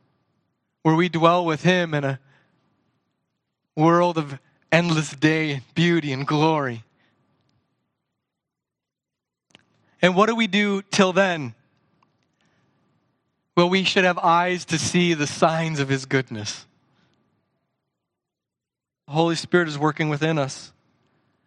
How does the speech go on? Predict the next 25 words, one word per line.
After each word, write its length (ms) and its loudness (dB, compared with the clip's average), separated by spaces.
that 80 2
he 80 0
gives 180 2
us 160 -4
seasons 460 -2
like 160 -2
Christmas 600 -4
to 220 -4
communicate 720 -2
to 140 -4
us 180 -6
over 300 0
and 180 -6
over 320 -2
and 120 -4
over 260 -2
again 220 -2
that 200 -8
God 520 -2
is 440 -4
with 240 -2
us 160 -6
for 500 -4
our 360 -2
good. 320 -2